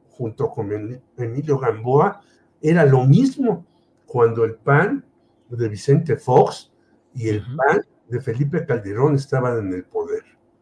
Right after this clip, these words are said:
Speaker 2: Ujú.
Speaker 1: Ellos eran los que hacían todos los enjuagues y todas las tranzas y demás.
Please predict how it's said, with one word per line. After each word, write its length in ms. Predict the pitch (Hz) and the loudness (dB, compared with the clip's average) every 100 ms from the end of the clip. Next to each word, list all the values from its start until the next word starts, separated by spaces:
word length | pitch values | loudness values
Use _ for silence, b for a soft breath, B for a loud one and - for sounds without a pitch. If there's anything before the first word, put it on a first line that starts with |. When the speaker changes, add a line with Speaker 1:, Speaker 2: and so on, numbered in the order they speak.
| _ _ | _ _
Speaker 2:
Ujú. 120 | 160 151 | -6 2
Speaker 1:
Ellos 240 | 175 156 - | 2 2 -2
eran 300 | 170 165 143 | -4 -2 -2
los 180 | 120 - | -4 -6
que 100 | - | -6
hacían 560 | - - 147 151 135 - _ | -6 0 2 4 0 -4 _
todos 640 | 131 143 170 160 151 156 | 4 6 8 6 2 0
los 280 | 139 117 - | -2 -4 -8
enjuagues 960 | 110 - 135 120 147 151 156 143 139 _ b b b b | -14 -12 -2 0 0 -2 -4 -6 -8 _ b b b b
y 140 | 139 123 | -12 -12
todas 600 | _ 135 139 165 160 131 | _ 2 4 4 2 0
las 200 | 113 - | -4 -4
tranzas 840 | - 135 139 160 139 151 139 - _ _ _ _ | -2 0 2 0 0 0 -2 -6 _ _ _ _
y 120 | 127 | -4
demás. 600 | 117 101 92 92 - - | 0 0 -2 -6 -10 -20